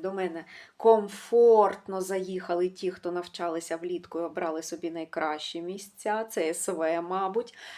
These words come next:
Е, потім першого вересня прийшли одразу ті, хто отримав розклад, і теж вибрали собі місця, які їм були зручними, і це було купе.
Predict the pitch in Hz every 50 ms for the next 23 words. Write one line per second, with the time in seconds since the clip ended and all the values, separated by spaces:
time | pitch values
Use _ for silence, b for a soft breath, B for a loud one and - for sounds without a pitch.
0 | B B B 202 190 190 190 190 - 247 247 220 220 - 190 190 190 - 226 220
1 | 208 208 - - 208 196 208 185 190 202 190 185 175 180 - 180 180 180 190 185
2 | 185 185 - - 190 185 180 - - 185 180 185 185 185 175 170 175 170 - -
3 | 180 - - - 180 175 175 180 185 175 175 175 170 160 175 180 175 175 165 160
4 | - - - 156 151 - B B B B B - 196 185 - - 220 208 196 180
5 | 185 - - 196 180 180 208 208 180 165 - 170 175 175 170 180 180 - 202 185
6 | 185 196 196 196 208 208 - - - - 214 202 202 202 202 202 202 - 208 208
7 | 196 185 190 190 190 190 180 180 190 190 190 190 190 190 196 196 202 196 196 -
8 | - 208 202 202 208 214 B B B B B - 185 185 - 196 185 - 180 180
9 | 175 175 175 - 180 175 - - - 170 160 151 160 170 220